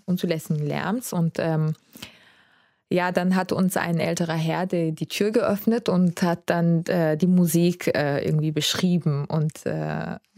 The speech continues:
wollte einfach mal, äh, uns zeigen, wie sich das anhört. Und das war natürlich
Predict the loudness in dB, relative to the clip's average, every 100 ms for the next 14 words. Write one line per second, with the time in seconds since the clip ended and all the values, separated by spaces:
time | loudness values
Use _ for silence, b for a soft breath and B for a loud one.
0 | -8 -4 -2 -2 0 0 0 0 -2 -2
1 | -4 -2 0 0 0 -2 -4 -2 -4 -6
2 | -8 -4 -2 -2 -4 -2 2 2 4 2
3 | 2 2 0 0 2 4 4 2 2 2
4 | 2 2 0 2 2 0 -2